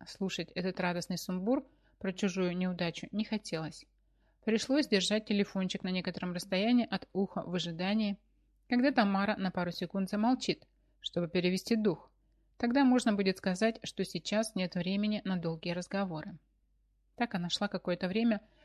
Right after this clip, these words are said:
и уже увидела подъезд, к которому стремилась.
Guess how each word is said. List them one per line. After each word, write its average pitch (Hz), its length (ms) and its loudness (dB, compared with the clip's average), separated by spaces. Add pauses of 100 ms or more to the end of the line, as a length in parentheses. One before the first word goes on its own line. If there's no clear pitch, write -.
(120)
и 233 60 2
уже 233 320 6
увидела 208 520 2
подъезд, 247 560 2
к - 40 -20
которому 175 440 -4
стремилась. 180 680 -4